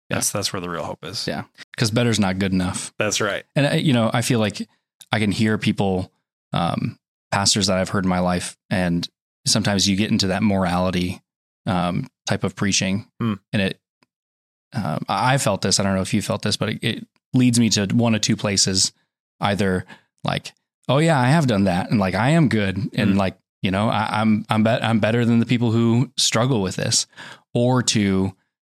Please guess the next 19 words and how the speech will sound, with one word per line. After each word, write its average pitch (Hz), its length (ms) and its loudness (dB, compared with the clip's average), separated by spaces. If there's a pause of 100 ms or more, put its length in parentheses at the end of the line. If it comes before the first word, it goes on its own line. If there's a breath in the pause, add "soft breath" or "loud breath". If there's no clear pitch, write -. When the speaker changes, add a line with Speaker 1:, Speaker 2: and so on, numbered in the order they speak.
Speaker 1:
despair 101 760 0
and, 98 160 2
like, 90 280 -2 (180)
"Oh 92 280 -2
shoot, 98 320 0
I 92 180 -2
am, 101 360 -4
like, - 280 -4 (160)
there's 101 220 0
no 110 220 4
way 101 260 0
that 92 120 0
I 92 80 -4
can 107 140 -4
be - 100 -4
good - 220 -8
enough." - 440 -6
Speaker 2:
Hmm. 104 160 -6 (240)
Speaker 1:
Um, - 380 -4